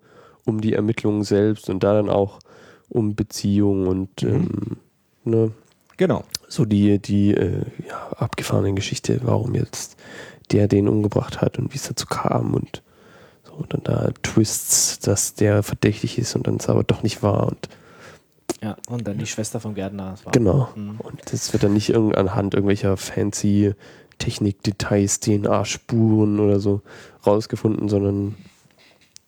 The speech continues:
Speaker 1: weil sie irgendwie eine kreative Idee haben.
Speaker 3: Mhm.
Speaker 2: Und einfach Leute befragen und noch, äh, noch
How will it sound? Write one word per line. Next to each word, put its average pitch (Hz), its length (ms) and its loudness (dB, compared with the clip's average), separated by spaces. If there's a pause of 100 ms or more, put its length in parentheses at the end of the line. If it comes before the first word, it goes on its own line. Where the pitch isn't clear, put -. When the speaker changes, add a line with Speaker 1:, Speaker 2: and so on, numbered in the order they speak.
(220)
Speaker 1:
weil 98 300 0
sie 113 140 0
irgendwie 101 420 -2
eine - 240 -4
kreative 101 480 0
Idee 113 280 0
haben. 110 260 -2 (280)
Speaker 3:
Mhm. 113 220 -18 (280)
Speaker 2:
Und 131 120 2
einfach 113 220 2
Leute 117 300 2
befragen 120 600 0
und 101 200 -4
noch, 123 220 -2 (180)
äh, 113 260 0
noch 110 300 -4